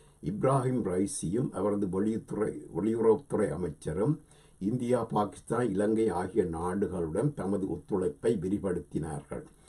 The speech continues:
உக்ரைன் போர் தொடங்கிய பின்னர் ஈரான் தனது படைக்கலன்களின் வலிமையை உலகிற்கு உணர்த்தியுள்ளது.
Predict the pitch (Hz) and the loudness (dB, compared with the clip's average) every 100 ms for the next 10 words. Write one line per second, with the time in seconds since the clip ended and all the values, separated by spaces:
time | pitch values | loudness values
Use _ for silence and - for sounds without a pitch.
0 | - - 92 - 143 135 - 107 117 107 | -20 -16 -16 -2 4 4 4 2 2 4
1 | 107 104 101 92 90 92 104 139 - 107 | 4 4 2 -2 -2 0 2 2 -2 -6
2 | 107 117 117 127 156 - 98 101 101 - | -4 -2 -2 0 0 0 -2 0 -2 -4
3 | 113 113 - 120 110 107 107 107 87 71 | -2 -2 2 4 4 6 4 4 0 -4
4 | 85 101 101 101 143 139 - - - 87 | 0 2 2 4 2 -2 -10 -16 -4 0
5 | 120 - - 143 120 113 98 87 - 82 | 2 2 -4 -6 -8 -2 -2 -4 -6 -8
6 | 80 78 69 | -4 -4 -4